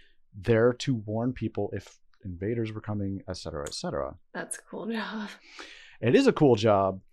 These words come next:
Speaker 1: The only downside is, is that you had to remain chaste until you were discharged at age thirty-eight.
Speaker 2: <laughs> Oh.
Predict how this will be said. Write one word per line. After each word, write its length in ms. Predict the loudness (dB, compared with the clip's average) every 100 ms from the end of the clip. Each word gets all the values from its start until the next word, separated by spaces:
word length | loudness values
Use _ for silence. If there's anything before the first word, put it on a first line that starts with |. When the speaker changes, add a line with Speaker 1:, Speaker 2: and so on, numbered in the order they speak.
| _ _ _
Speaker 1:
The 160 | 4 4
only 220 | 4 2
downside 640 | 4 4 4 6 8 8
is, 340 | 6 4 2 -2
is 120 | 0 2
that 120 | 2
you 80 | 2
had 160 | 0
to 80 | 0 0
remain 400 | 2 2 0 -2
chaste 580 | 0 2 2 0 -6 -2
until 320 | 0 0 -2
you 180 | -2 -2
were 100 | -4
discharged 920 | -4 -6 -6 -6 -2 0 0 0 -4 -2
at 140 | -2 0
age 260 | -6 -8 -6
thirty-eight. 600 | -4 -4 -4 -4 -6 -8 _ _ _ _ _ _
Speaker 2:
<laughs> 100 | -20 -18 -20 -20 -14 -8 -4 2 2 4 0 0 -2 -2 -8 -6
Oh. 680 | -4 -2 -4 -4 -4 -4